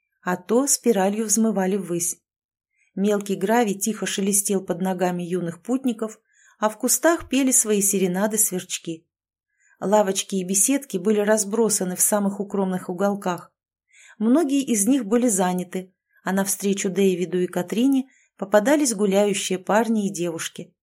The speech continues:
Молодёжь весело разговаривала и смеялась, оглядываясь на новеньких, шедших в сопровождении котёнка. "Дэйв, и долго мы собираемся идти?" поинтересовалась девушка.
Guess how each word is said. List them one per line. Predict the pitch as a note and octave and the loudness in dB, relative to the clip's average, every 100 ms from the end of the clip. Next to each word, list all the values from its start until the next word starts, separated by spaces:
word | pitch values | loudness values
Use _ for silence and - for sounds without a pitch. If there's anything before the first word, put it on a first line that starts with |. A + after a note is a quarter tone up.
| _ _ _ _ _ - | _ _ _ _ _ 0
Молодёжь | G#3+ A#3+ C4 G4 - | 4 4 4 2 2
весело | G#3+ - B3 | 2 2 4
разговаривала | G#3 F#3 F3+ F3+ B3+ B3+ F#3 | 2 2 2 4 4 2 0
и | F3+ | 0
смеялась, | E3+ F3+ E3+ G3 A#3 A3+ - _ _ _ | 0 -2 0 2 2 2 -2 _ _ _
оглядываясь | G#3 A3 D#4 C4 A#3 A3+ A3 | -2 2 2 4 4 4 4
на | G#3 F#3+ | 0 2
новеньких, | A#3 C4 B3 A3+ G#3+ _ _ | 2 2 2 -2 -8 _ _
шедших | - C4+ D4 - C4 | -6 -4 -4 -4 0
в | |
сопровождении | - G3 G3 F3+ E3+ D#3+ G#3+ A#3 | 0 0 0 0 0 -2 0 0
котёнка. | G#3+ G#3 G#3 F#3 E3 - E3 _ _ _ _ _ _ _ _ _ | 0 -4 -2 -4 -4 -10 -14 _ _ _ _ _ _ _ _ _
"Дэйв, | B3+ B3+ G3+ - - | 4 6 6 0 -6
и | A#3+ | -2
долго | A3+ F4+ C4+ | 2 4 4
мы | A3+ | 4
собираемся | G#3+ F#3+ A3 G#3 G3 G3 G3+ | 4 4 4 4 4 2 2
идти?" | F#3+ - A3+ C#4 _ _ _ | 0 0 -2 -2 _ _ _
поинтересовалась | - G3 F#3+ F#3+ F#3+ F#3+ F#3 F#3 F3+ | -4 -2 0 0 2 2 2 0 0
девушка. | F3+ F3 E3+ - F3 | -2 -2 -4 -10 -12